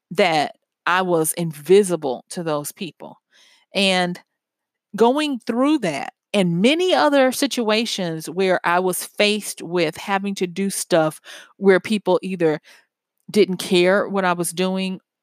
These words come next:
or, uh, I wasn't the, the big draw, I started developing stuff that I look back and I only know that I have those skills and those components of my personality because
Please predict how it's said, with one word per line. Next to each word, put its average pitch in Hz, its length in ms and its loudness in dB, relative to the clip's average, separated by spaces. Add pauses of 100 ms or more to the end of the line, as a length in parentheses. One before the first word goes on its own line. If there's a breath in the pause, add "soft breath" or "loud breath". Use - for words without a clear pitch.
or, 147 560 2 (260)
uh, 139 300 0
I 151 140 -2
wasn't 170 440 0
the, 147 260 -2 (340 soft breath)
the 170 220 0
big 165 280 0
draw, 170 420 2 (640)
I 180 60 -6
started 220 460 0
developing 190 800 0
stuff - 320 -2
that 170 140 -2
I 170 80 0
look 185 320 -6
back 240 320 -2
and 170 220 -8 (180)
I 190 320 -2
only 214 380 0
know 151 400 -4
that 165 240 0
I 170 120 0
have 175 580 -2 (260 loud breath)
those 202 320 2
skills 214 520 0
and 170 180 -6
those 185 240 -2
components 190 640 -2
of 156 100 -4
my 156 140 -2
personality 160 800 -2 (380 loud breath)
because 175 720 2